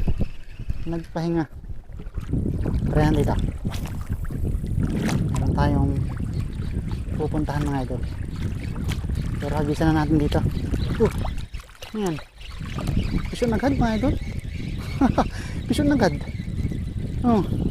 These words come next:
grabe. <laughs> Oh, ito na naman. Yung napakagat natin isang araw, oh. Yung matawag dito, mga idol.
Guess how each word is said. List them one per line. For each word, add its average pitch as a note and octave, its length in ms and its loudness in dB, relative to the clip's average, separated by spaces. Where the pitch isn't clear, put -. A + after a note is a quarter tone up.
grabe. G#3+ 360 6
<laughs> - 40 -4
Oh, A3+ 160 2
ito B3+ 160 4
na D#4 160 10
naman. G#4 320 6
Yung E4+ 240 10
napakagat D4 320 6
natin D#4 320 6
isang D4+ 160 4
araw, B3 400 8
oh. - 20 2
Yung G#3 80 0
matawag C4+ 400 6
dito, B3 240 8
mga A#3 240 10
idol. F#3+ 240 10